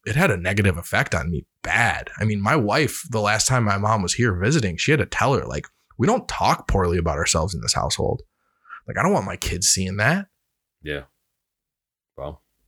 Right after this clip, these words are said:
Speaker 1: So
Speaker 2: that evident, huh?
Speaker 1: that evident. I mean, blatantly evident. And so if, if you have kids, that's one thing. That's, like, first step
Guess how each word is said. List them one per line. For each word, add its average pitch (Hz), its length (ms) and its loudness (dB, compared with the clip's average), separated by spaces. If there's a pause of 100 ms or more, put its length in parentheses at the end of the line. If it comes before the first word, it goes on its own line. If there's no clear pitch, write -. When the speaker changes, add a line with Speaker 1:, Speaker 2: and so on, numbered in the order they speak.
(140)
Speaker 1:
So 113 400 2
Speaker 2:
that 78 200 -4
evident, 73 380 -4
huh? 90 120 -2 (640)
Speaker 1:
that 127 320 0
evident. 104 320 0
I 143 40 2
mean, 110 180 2
blatantly 101 720 0
evident. 87 340 -2 (800)
And 117 160 0
so 110 500 2
if, 110 220 2 (160)
if 110 220 2
you 165 160 2
have 131 400 2
kids, 123 400 0
that's 127 280 0
one 113 280 2
thing. 95 220 -4
That's, 110 200 2
like, 92 140 -2
first - 340 0
step - 360 2